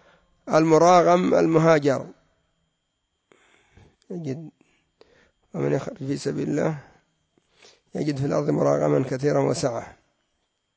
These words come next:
يعني يلقى سعة وخير.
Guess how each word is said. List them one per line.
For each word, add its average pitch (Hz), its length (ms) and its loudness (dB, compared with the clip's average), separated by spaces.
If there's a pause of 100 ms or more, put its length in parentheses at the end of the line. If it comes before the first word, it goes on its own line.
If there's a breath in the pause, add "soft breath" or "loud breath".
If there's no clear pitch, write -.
(1800)
يعني 135 300 -6
يلقى 143 320 -8
سعة 139 360 -2
وخير. 135 380 -6